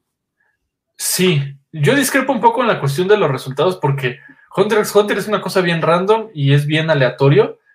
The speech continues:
y sí hay resoluciones que a mí no me, mm, las entiendo porque están justificadas, no terminan de encantarme, pero ya cuando lo ves con otra perspectiva, o sea,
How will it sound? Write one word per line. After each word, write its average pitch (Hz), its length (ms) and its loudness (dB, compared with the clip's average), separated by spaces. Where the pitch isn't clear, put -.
y 143 200 2
sí 156 140 2
hay 180 100 6
resoluciones 160 500 4
que 147 100 -2
a 139 40 2
mí 151 140 2
no 160 180 -2
me, 147 340 -4
mm, 160 460 -4
las 156 260 0
entiendo 214 720 -2
porque 139 220 -4
están 180 200 -4
justificadas, 160 800 -2
no 190 280 -2
terminan 190 420 0
de 165 80 -4
encantarme, 143 580 -4
pero 151 560 2
ya 175 240 2
cuando 254 200 0
lo 175 80 2
ves 180 140 -2
con 196 140 -2
otra 196 240 -2
perspectiva, 147 640 -2
o 151 60 -2
sea, 143 260 -2